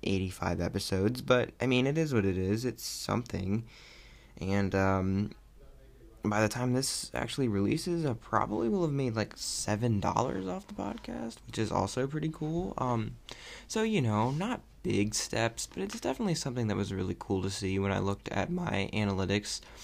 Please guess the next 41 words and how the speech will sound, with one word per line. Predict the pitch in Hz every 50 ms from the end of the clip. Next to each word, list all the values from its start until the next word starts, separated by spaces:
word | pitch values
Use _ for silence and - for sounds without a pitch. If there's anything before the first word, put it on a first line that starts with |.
| - - - - - - -
Instead | 117 113 - - 113 104
of | 101 101
seeing | - - 104 104 101 101 98 95
something | - - 104 95 101 98
with | 104 107
three | - - 143 143
digits, | 135 135 120 135 127 - -
I | 101
saw | - - - 104
the | - 175
one, | 170 165 170 185 180 180 - - - -
the | - 104 117 110
one | 104 107 110 113 110 104
K, | - 110 101 95 101 107 117
and | 117 110
I | 107
was | 107 101 104
like, | - - - -
"Oh, | - 202 156 101 92 87 - - - - - - - - - - - - -
wow, | 135 143 170 196 165 113
really?" | 104 117 160 214 240 165 101 104 101 101 107 - - - - - - - - - - -
And | - 139 156 175
that | 185 196
was | 202 180
just | 175 170 175
really | 170 165 156 139 127
cool. | - 120 98 95 - - - -
It's | - - 160 - -
nothing | - 208 214 214 202 196
crazy, | - 185 175 170 165 165 165 165 170 165 160 - - - - - - -
obviously. | 113 120 117 120 117 117 - 135 135 135 135 131 127
I'm, | 120 107 101 104 107 104 - - - - - - - - - - - - - - - - - -
I'm | 131 110 110 117
nowhere | 131 147 156 143 139 135 131 123
near, | 123 127 127 123 120 123 123 120 - -
uh, | - 113 101 98 98 101 117 117 120 - -
even | - 127 135 123 123
a | 123 120
popular | - - 127 127 123 - 131 127 117
podcast | 117 123 120 107 110 110 - 123 120 113 113 - -
at | 110